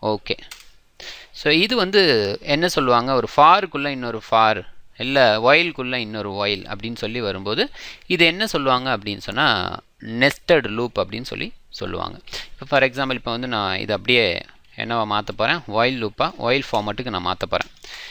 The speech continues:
So, while இந்த இடத்துல வந்துட்டு நான் வந்து, so, நமக்கு ஏற்கனவே தெரியும், கண்டிஷனை பொறுத்த வரைக்கும் before-ஆ கொடுக்கணும் while-ல.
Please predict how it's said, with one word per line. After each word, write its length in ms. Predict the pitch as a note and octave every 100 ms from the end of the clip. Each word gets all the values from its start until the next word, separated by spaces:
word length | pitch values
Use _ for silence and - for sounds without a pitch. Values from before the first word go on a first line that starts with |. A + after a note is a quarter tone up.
| -
So, 400 | - G#2 G2+ G#2
while 280 | B2 E3 F#3 - - - - _ - - _ _ _ _ _ - _ _ _ _ _ _ _ _ _ - _
இந்த 380 | - C#3 D#3 D3
இடத்துல 420 | C3 C#3 B2+ A2+
வந்துட்டு 160 | A2+ C3
நான் 200 | B2 G#2
வந்து, 640 | G2+ A#2 A2+ G#2 F#2 F2+ F2+
so, 120 | A2+
நமக்கு 300 | G#2 G2+ A2+
ஏற்கனவே 320 | A2+ B2 B2
தெரியும், 320 | - A2 A#2+
கண்டிஷனை 440 | B2 B2 C3 - A#2+
பொறுத்த 240 | G#2+ G#2
வரைக்கும் 280 | G#2+ A2+ A#2+
before-ஆ 600 | A2 - C#3 C3+ C3+ C3+
கொடுக்கணும் 560 | B2+ A2+ G#2+ G2+ G2 F#2+
while-ல. 460 | G2+ G#2+ G2 E2